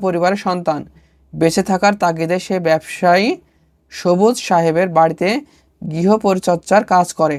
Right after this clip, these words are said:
তো এটি তোমরা এইভাবে সুন্দরভাবে এখানে বের করবে যে কোন নম্বর, কত নম্বর মডেলে এটি রয়েছে। আশা করি তোমরা বের করতে পারবে। আমি তোমাদেরকে দেখিয়ে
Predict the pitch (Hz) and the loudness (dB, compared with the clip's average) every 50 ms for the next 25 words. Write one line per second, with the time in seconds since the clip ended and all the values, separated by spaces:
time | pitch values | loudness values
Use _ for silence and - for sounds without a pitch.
0 | - _ _ _ _ _ - - 175 190 190 196 185 202 190 190 196 202 190 180 | -8 _ _ _ _ _ -2 0 2 2 2 2 2 0 2 2 2 2 2 0
1 | 175 180 214 240 - 208 185 180 180 175 180 185 175 180 185 190 175 170 165 160 | -2 -2 -2 -2 -4 -4 -4 -4 -2 -2 -2 -2 -2 -4 -4 -4 -2 -2 -2 -2
2 | - 160 147 143 156 156 - _ _ _ _ _ - 151 156 151 160 170 180 190 | -2 -2 -2 -4 -6 -8 -12 _ _ _ _ _ -6 -6 -2 0 2 2 2 2
3 | 196 196 190 185 180 175 175 175 202 247 285 - 180 175 - 175 175 175 175 175 | 0 0 0 0 -2 0 0 2 0 0 0 -2 -6 -4 -4 -2 -2 0 0 0
4 | 170 160 160 160 160 165 190 220 208 175 - 240 359 - _ _ _ _ _ _ | 0 0 0 0 0 0 0 -2 -2 -2 -4 -4 -4 -6 _ _ _ _ _ _
5 | - 156 160 160 156 151 - 156 139 131 - - _ _ _ _ - 165 160 175 | -4 0 2 2 2 2 0 -4 -6 -6 -8 -14 _ _ _ _ -12 -6 -2 0
6 | 170 180 175 185 185 196 202 180 175 170 165 180 170 - 170 165 156 151 135 147 | 2 2 2 2 2 2 2 2 2 0 0 -2 -4 -2 0 0 2 0 0 -2
7 | - - - 151 151 165 160 160 160 160 175 170 165 160 160 156 151 151 156 175 | -6 -8 -6 -6 -4 -2 -2 -2 -2 0 0 0 0 0 -2 -2 -2 -2 -2 -2
8 | 175 175 | -2 0